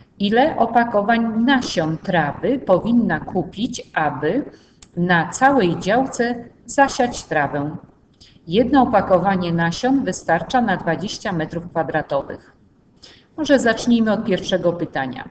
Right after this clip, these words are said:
czy polecenia. Oblicz, ile metrów siatki potrzeba na ogrodzenie, to znaczy musimy obwód policzyć tej działki. I obliczymy cztery metry, bo przecież siatka,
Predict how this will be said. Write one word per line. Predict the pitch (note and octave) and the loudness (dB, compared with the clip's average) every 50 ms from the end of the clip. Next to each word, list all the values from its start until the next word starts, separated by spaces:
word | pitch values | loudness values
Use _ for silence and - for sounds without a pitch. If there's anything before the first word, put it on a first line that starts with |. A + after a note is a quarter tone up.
| - _ | -18 _
czy | - F3+ E3+ | -6 -6 -2
polecenia. | F3 F#3 E3+ E3+ D#3+ E3 - E3 C#3+ C3+ C3+ - - - - _ - _ _ _ _ | 0 2 2 2 0 0 -2 -6 -6 -6 -6 -8 -12 -14 -20 _ -20 _ _ _ _
Oblicz, | - G#3 F#3+ - G3 A#3 C#4+ - - - - | 4 6 6 6 4 2 0 0 -2 -6 -2
ile | A3+ A#3+ G#3+ F#3+ D#3+ D#3+ G#3 C#4 C#4 - | -2 0 4 4 4 4 4 2 0 -2
metrów | G#3+ G3 G#3 A#3+ A#3+ - G#3 G3 - | 0 0 0 0 0 -2 -4 -6 -6
siatki | - - G3+ A3 - - - A3 | -2 -2 -2 -2 -2 -4 -8 -4
potrzeba | - F#3+ F3 - - F#3+ E3+ F#3+ F#3 | -2 -4 -4 0 -2 0 0 2 0
na | F3+ F3 E3+ | 0 0 -2
ogrodzenie, | E3 E3+ E3+ E3 D#3 - E3 D3 C3 C#3 C#3 | -4 -2 -2 -4 -2 -2 -4 -4 -4 -6 -6
to | - F#3 F3 | -6 -8 -4
znaczy | F3 A3 C4 B3+ - D4+ | 0 0 0 0 0 0
musimy | C4 A#3+ A#3+ - - C4 B3+ C4 B3+ - | 0 2 0 0 0 0 0 0 2 0
obwód | - B3 D#3+ - - - D#3 - | 0 0 0 -2 -6 -8 -10 -10
policzyć | - - D#3+ D3+ D3 C#3+ C#3 - - C3 - - | -4 -2 -2 -2 -2 -4 -8 -10 -12 -14 -14 -8
tej | - D3 C#3 | -8 -8 -6
działki. | B2 D3 C#3+ C3 - - - - - - _ _ _ _ _ _ _ _ - _ _ _ - - - - _ - _ - - - _ | -4 -4 -4 -4 -4 -8 -14 -20 -20 -20 _ _ _ _ _ _ _ _ -20 _ _ _ -20 -20 -20 -20 _ -20 _ -20 -20 -4 _
I | B3+ D4+ | 0 2
obliczymy | - A#3+ A#3+ G3+ G#3+ A3 G#3 G#3 - - B3+ B3+ B3+ - | 4 4 2 4 2 0 0 0 2 2 4 6 6 4
cztery | B3 - - - G3 F#3 F3+ E3+ | 4 0 0 2 2 2 4 2
metry, | D#3+ D3+ C#3 C#3 D3 - - D4 | 2 2 0 -2 -4 -4 -4 -4
bo | C#4+ F3 D#3+ D#3+ | 0 2 0 0
przecież | D#3+ - - E3+ E3 E3+ F#3+ A3+ C4+ - - - | 2 2 0 0 0 0 -2 -2 -2 -2 -4 -2
siatka, | - F#3 D#3 - - - - - D#3 F#3 B3 C#4 | 0 0 0 -2 -4 -12 -6 -4 -2 -2 -2 -4